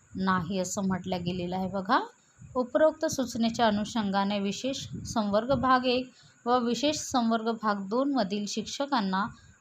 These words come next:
ऑनलाइन पोर्टलवर अर्ज करण्याकरिता तात्काळ सुविधा उपलब्ध करून देण्यात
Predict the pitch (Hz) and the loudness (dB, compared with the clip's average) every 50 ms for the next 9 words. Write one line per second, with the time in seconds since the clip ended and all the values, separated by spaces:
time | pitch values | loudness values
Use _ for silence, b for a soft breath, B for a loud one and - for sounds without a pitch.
0 | B - 233 233 262 269 277 285 294 285 294 311 339 - - 247 220 202 196 202 | B 2 4 6 6 6 6 4 6 4 4 2 2 -2 0 2 2 2 4 2
1 | 202 185 180 175 202 233 240 - 220 208 190 185 185 214 247 247 - 214 196 196 | 2 2 2 2 2 2 2 2 0 0 0 0 0 -2 -4 0 0 0 0 2
2 | 208 247 277 - 311 294 240 202 - - 185 190 214 262 B B B B B B | 0 -2 0 2 0 0 0 0 0 2 4 4 4 2 B B B B B B
3 | _ _ - 247 226 220 226 - - 285 302 320 311 - 311 285 269 226 202 233 | _ _ 4 6 6 6 4 -2 -2 -2 -2 -2 -2 -4 -2 0 0 2 4 4
4 | 233 220 202 208 202 196 190 180 175 190 190 196 202 190 190 196 190 190 185 190 | 4 4 2 0 0 0 0 0 0 -2 -2 0 0 0 0 0 -2 -2 -2 -2
5 | 185 190 190 | -2 -2 -4